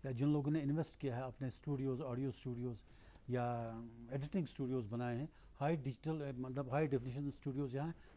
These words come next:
बड़े कमाल के बनाए हैं लोगों ने। या हमारे डायरेक्टर्स हैं, हमारे कैमरामैन्स हैं, टेक्नीशियंस हैं, कुछ लोगों ने काफ़ी पैसा इन्वेस्ट किया है इक्विपमेंट में,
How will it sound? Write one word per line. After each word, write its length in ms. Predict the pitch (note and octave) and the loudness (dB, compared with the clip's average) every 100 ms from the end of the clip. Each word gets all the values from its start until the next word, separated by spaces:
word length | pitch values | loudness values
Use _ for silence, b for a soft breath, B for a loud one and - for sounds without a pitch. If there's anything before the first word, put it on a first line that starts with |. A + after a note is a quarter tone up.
| B | B
बड़े 140 | D#3+ | 0
कमाल 340 | - D#3 F3 F3 | 2 4 6 4
के 100 | D3 | 2
बनाए 260 | B2 A#2 | 0 0
हैं 60 | A2+ | -2
लोगों 280 | A2 G2+ G#2+ | -4 -6 -6
ने। 120 | G2+ b b b | -8 b b b
या 80 | D3+ | 0
हमारे 300 | D3 D#3 D3+ | 4 4 4
डायरेक्टर्स 560 | C3 C3+ - C#3+ A#2+ C3+ | 2 0 0 -2 -2 -2
हैं, 80 | |
हमारे 260 | B2+ C3 B2+ | 0 0 -2
कैमरामैन्स 540 | - C3+ C#3 C3+ C3 | -2 0 0 0 -2
हैं, 180 | A#2+ B2 B B B B B | -2 -6 B B B B B
टेक्नीशियंस 460 | D#3+ F3 G#3+ E3+ E3+ | 0 4 2 4 2
हैं, 80 | G3+ | 2
कुछ 240 | D3+ - | 0 0
लोगों 180 | D#3+ F3 | 2 2
ने 80 | F#3 | 2
काफ़ी 320 | C#3+ C3+ E3+ | 0 0 0
पैसा 300 | D#3 C3+ E3 | 0 0 0
इन्वेस्ट 320 | C#3+ C#3+ - | 0 -2 -2
किया 180 | D3 C3+ | 0 0
है 100 | F#3+ | 0
इक्विपमेंट 440 | E3+ G#3 D#3+ B2+ | 2 4 4 2
में, 120 | G#2 | -2